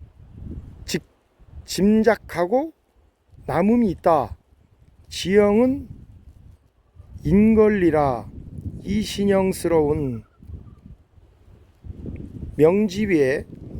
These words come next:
민족 재단을 건립하고 이곳에 모든 결의가 모여서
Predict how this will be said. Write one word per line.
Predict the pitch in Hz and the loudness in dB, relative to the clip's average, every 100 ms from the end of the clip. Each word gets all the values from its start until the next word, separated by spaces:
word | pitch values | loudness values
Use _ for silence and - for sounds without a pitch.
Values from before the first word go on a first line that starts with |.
| - - - | -14 -16 -8
민족 | 156 202 208 233 247 - - - - - | -2 0 2 0 0 -6 -20 -20 -20 -14
재단을 | - 170 175 185 220 262 - - - - - - - - - - - - - - - | -2 0 4 4 2 0 -6 -12 -10 -10 -12 -10 -10 -10 -14 -16 -20 -16 -12 -10 -4
건립하고 | 151 196 233 - 151 156 180 180 135 - - - - - - - | 0 0 -2 -4 -2 0 2 2 0 -4 -18 -20 -20 -18 -16 -10
이곳에 | 156 190 220 208 226 226 | -6 0 0 2 4 2
모든 | 139 170 220 240 240 233 220 196 | 2 0 0 -2 -2 0 0 -2
결의가 | - 175 208 208 202 170 123 104 - - - | -2 2 2 2 2 2 -2 -8 -16 -14 -10
모여서 | - 180 196 185 208 202 | -4 -2 -2 -4 -6 -6